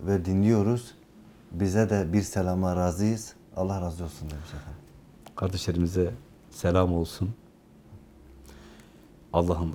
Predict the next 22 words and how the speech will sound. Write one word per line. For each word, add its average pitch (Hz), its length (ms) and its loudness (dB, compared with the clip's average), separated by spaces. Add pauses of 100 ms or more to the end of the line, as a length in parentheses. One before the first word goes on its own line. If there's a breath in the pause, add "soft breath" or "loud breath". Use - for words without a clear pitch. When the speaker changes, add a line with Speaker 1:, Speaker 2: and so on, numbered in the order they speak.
Speaker 2:
rahmeti, 87 380 -4
selameti 85 640 -2 (140)
onların 82 380 -4
üzerine 85 360 -4
olsun 78 300 -6
inşallah. 71 420 -6 (380)
Teşekkür - 380 -14
ederiz. - 340 -20 (3250 soft breath)
Speaker 1:
Efendim, 107 640 0
Mersin'den 107 760 2
Halil 98 460 0
İbrahim 95 440 2
Şimşek, 123 640 -4 (800 soft breath)
"Selam 107 420 4
olsun 110 280 0
sevgili 95 480 2
hocam 95 420 2 (240)
ve 95 100 -2
sevgili 90 400 0
Muhammed 90 440 0
abi." 82 280 -2
demiş. 104 260 -2